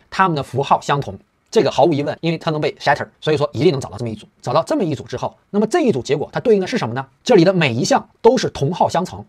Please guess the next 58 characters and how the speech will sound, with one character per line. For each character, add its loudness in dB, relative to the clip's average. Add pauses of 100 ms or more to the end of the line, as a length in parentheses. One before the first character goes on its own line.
那 0
就 6
代 4
表 -2
了 -4
它 4
们 2
相 2
加 4
之 -2
后 2
的 0
结 -4
果 -8
一 0
定 4
是 -2 (600)
大 2
于 -2
零 -10
的。 -16 (220)
你 -6 (160)
整 0
个 6
这 -2
个 -8 (140)
又 6
能 2
告 4
诉 -2
我 -2
们 -6
什 -8
么 -6
呢？ -10 (140)
它 0
又 4
在 2
告 4
诉 0
我 0
们， -4 (280)
对 8
于 6
所 2
有 6
的 0
y 4
一 0 (200)
到 2
y 2 (200)
d 0
加 2
二， 4 (460)
一 2
定 4
没 0
有 0